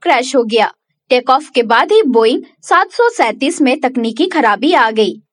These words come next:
जिसके कुछ देर बाद ही ये क्रैश हो गया। फिलहाल राहत और बचाव कार्य शुरू हो गया है। इतना बड़ा हादसा बहुत बड़ी लापरवाही को दर्शाता है।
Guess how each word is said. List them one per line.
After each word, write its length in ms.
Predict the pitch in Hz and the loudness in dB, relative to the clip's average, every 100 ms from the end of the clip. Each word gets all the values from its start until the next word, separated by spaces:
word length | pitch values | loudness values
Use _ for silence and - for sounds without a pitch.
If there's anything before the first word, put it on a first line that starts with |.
| _ | _
जिसके 360 | 240 427 - 480 | -4 -4 -2 -2
कुछ 260 | 381 370 | 0 -2
देर 240 | 277 233 247 | 0 2 2
बाद 280 | 220 208 233 | 2 0 0
ही 100 | 349 | 0
ये 160 | 359 359 | 0 -4
क्रैश 440 | 370 247 208 254 | -2 0 0 0
हो 60 | 254 | -2
गया। 260 | 214 220 208 - _ _ - | 0 0 -2 -6 _ _ -2
फिलहाल 420 | 359 415 466 466 | 0 2 2 2
राहत 400 | 277 220 247 254 | 2 0 0 0
और 100 | 240 | 0
बचाव 360 | 226 220 254 294 | 0 0 0 0
कार्य 340 | - 220 233 | 0 0 0
शुरू 280 | 427 381 302 | -2 -2 0
हो 140 | 311 240 | 2 2
गया 240 | 226 220 | 2 2
है। 220 | 220 214 - _ _ _ _ _ | 2 -2 -4 _ _ _ _ _
इतना 300 | 320 320 466 | -6 -2 -2
बड़ा 220 | 415 277 359 | 2 0 0
हादसा 440 | 269 214 214 - | 0 -2 0 -2
बहुत 280 | 269 277 277 | 2 0 2
बड़ी 280 | 254 240 359 | 0 2 2
लापरवाही 600 | 269 214 220 220 220 269 | 0 2 0 2 0 0
को 140 | 403 | 0
दर्शाता 580 | 269 247 240 226 190 220 | 0 0 0 -2 0 -2
है। 220 | 240 208 | -2 -4